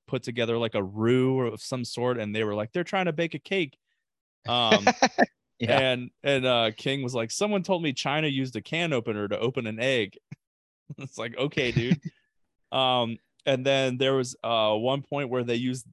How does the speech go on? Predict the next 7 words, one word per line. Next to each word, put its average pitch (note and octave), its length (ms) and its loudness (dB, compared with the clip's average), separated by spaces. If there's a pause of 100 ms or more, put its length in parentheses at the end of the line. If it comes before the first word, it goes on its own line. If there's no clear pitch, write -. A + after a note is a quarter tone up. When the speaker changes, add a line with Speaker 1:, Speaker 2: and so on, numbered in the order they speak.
(100)
Speaker 1:
like, G#2+ 240 -4
Chyna C3+ 360 -2
had C3 300 -4
the A2+ 80 -8
two C#3+ 260 -2
pies, D3 680 -2 (760)
and B2 560 0